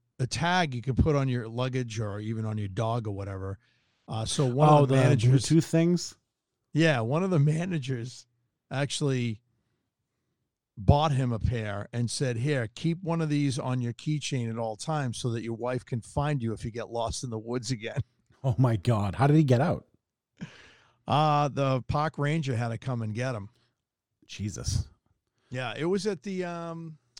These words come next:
Speaker 1: what do you call it? What's the place in, uh,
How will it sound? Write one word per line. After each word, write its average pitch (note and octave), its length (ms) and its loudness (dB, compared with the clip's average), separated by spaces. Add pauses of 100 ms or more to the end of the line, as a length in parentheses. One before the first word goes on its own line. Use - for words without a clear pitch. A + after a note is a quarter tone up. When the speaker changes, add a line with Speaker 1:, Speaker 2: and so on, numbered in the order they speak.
(100)
Speaker 1:
what E3 100 -10
do F#3+ 60 -6
you D#3+ 60 -8
call A2 320 -10
it? G2 80 -16 (1600)
What's G3 180 -14
the A#3+ 60 -12
place G#3 400 -8
in, D3+ 200 -6
uh, B2+ 440 -8